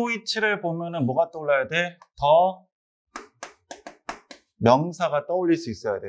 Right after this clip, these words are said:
of which 더 명사. 알겠지? 또는 더 명사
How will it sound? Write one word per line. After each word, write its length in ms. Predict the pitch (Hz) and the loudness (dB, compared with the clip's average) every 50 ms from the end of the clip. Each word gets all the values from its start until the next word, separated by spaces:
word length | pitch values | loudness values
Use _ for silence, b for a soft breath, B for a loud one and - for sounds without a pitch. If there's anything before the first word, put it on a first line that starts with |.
| 95 - | -10 -6
of 240 | 123 131 131 131 139 | -4 -4 -2 0 0
which 520 | 135 123 120 - - - 180 175 175 170 175 | 0 0 0 -2 -4 0 2 2 2 2 0
더 200 | 135 131 120 110 | 0 -2 0 -2
명사. 540 | 110 110 113 113 113 - - 113 98 - _ _ _ _ _ _ _ _ _ _ _ - | -4 -10 -14 -14 -18 -16 -10 -10 -10 -10 _ _ _ _ _ _ _ _ _ _ _ -2
알겠지? 540 | 113 113 123 117 - - - 101 95 - _ - | 0 0 0 0 -2 -6 -6 -6 -8 -8 _ 0
또는 400 | 156 160 160 180 190 202 202 196 _ _ _ _ _ _ _ _ _ - - - | 0 4 4 6 4 4 2 -2 _ _ _ _ _ _ _ _ _ -10 -2 2
더 520 | 147 151 160 170 185 196 202 196 - - _ _ _ _ - - - _ _ _ - - _ _ _ _ - - - - - _ _ - - - _ _ - - _ _ _ - | 2 4 4 4 2 2 0 -4 -8 -20 _ _ _ _ -20 -20 -20 _ _ _ -20 -20 _ _ _ _ -18 -18 -18 -18 -20 _ _ -18 -18 -18 _ _ -20 -20 _ _ _ -4
명사 760 | - - 120 123 131 135 139 135 - 170 170 180 185 190 | 2 6 6 6 6 4 0 -2 -2 0 0 2 2 2